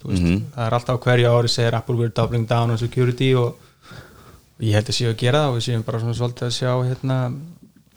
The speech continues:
Speaker 1: eh, sjá það að það er að hafa áhrif. Það var ekkert, eh, þú veist, maður hefur ekkert heyrt eitthvað mikið og svo var maður svona aðeins að reyna að gera, hérna, gera einhverja heimavinnu fyrir þetta og, og það virðist ekkert vera eitthvað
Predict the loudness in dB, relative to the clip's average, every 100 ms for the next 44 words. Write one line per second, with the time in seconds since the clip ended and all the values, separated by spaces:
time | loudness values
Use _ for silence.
0 | -10 -10 -10 -12 -6 -4 -4 0 2 2
1 | 2 2 0 -4 -18 _ _ _ -6 4
2 | 6 6 4 0 0 -2 -6 -16 _ -6
3 | -2 0 -2 -6 -10 -8 -6 -6 -8 -14
4 | _ _ _ _ _ _ _ -16 -14 -8
5 | -4 -4 -6 -6 -8 -6 -4 0 0 0
6 | -2 -2 -2 -4 -4 -4 -2 -2 -2 -4
7 | -6 -14 -20 -20 -20 -20 -4 2 2 4
8 | 0 -2 -4 -4 -4 -10 -18 -4 0 2
9 | 2 4 4 4 4 2 2 2 2 0
10 | -4 -8 -10 -10 -10 0 2 2 2 0
11 | 0 0 0 -2 -14 _ _ _ _ _
12 | -2 0 0